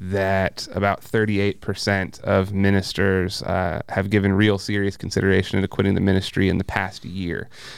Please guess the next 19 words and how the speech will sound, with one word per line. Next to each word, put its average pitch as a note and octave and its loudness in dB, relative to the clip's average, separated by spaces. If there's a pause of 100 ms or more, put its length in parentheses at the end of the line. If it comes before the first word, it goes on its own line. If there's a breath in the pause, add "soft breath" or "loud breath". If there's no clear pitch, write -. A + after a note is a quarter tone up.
(300 loud breath)
Obviously, A#2 2
covid G2+ 2
is F2+ -4
a F2+ -2
huge G2 4
part F#2 0
of F#2 -12
this. F#2 -6
And, F#2 -2 (120)
um, E2 -4 (160)
so G2+ 2
for A2 -2
a G2+ 0
couple A2 0
of F#2+ -2
reasons. F2 -6
One, G#2 2 (840 loud breath)
it's A2+ 2
crushed - -4